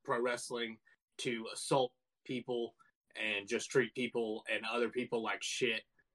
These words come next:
Um, fuck that dude. So, um,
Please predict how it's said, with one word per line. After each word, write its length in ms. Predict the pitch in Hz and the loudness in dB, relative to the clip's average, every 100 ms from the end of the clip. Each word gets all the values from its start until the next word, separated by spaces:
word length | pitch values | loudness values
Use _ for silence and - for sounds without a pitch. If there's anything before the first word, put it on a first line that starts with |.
| _ 110 | _ -6
Um, 360 | 107 95 92 _ _ _ _ - | -4 -6 -10 _ _ _ _ -10
fuck 380 | - 139 - - | 4 4 4 0
that 220 | 101 87 | -4 -4
dude. 240 | 98 92 - _ - _ _ - | -6 -6 -10 _ -20 _ _ -10
So, 380 | - 151 120 113 | 4 6 6 2
um, 440 | 113 110 101 98 | -2 -4 -6 -14